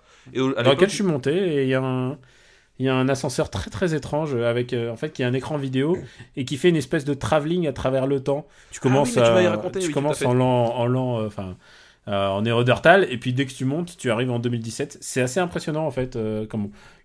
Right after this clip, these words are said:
Speaker 2: la manière dont c'est fait, mais par contre, euh, si, je dis ça pour les éventuels touristes,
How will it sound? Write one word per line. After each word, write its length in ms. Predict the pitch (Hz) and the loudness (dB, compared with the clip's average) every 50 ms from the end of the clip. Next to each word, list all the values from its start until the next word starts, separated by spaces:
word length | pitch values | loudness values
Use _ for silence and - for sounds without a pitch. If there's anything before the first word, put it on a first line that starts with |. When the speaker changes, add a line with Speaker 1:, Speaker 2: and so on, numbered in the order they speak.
| - | -6
Speaker 2:
la 220 | 120 113 110 110 107 | -2 0 0 2 2
manière 260 | 120 120 127 131 131 | 2 2 2 2 2
dont 120 | 131 127 | 0 -2
c'est 120 | 127 - 120 | -4 -6 -4
fait, 160 | - 160 180 | -2 0 0
mais 140 | 170 151 131 | 0 0 -2
par 160 | 127 120 - | -2 -4 -2
contre, 280 | - 185 202 - - | -2 -4 -2 -2 -4
euh, 160 | 110 107 101 101 117 - - 110 | -6 -6 -6 -10 -14 -16 -16 -16
si, 220 | - - - 127 | -16 -16 -16 -12
je 120 | 110 101 113 | -8 -6 -6
dis 120 | 107 113 113 | -4 -4 -4
ça 140 | - 127 | -4 -4
pour 140 | 123 117 104 | -2 -2 -2
les 200 | 104 104 101 110 | -2 -2 -2 -2
éventuels 340 | 110 110 107 - - 104 101 | -4 -6 -6 -8 -10 -12 -10
touristes, 400 | - 117 117 147 170 - - - | -8 -8 -6 -6 -8 -8 -12 -16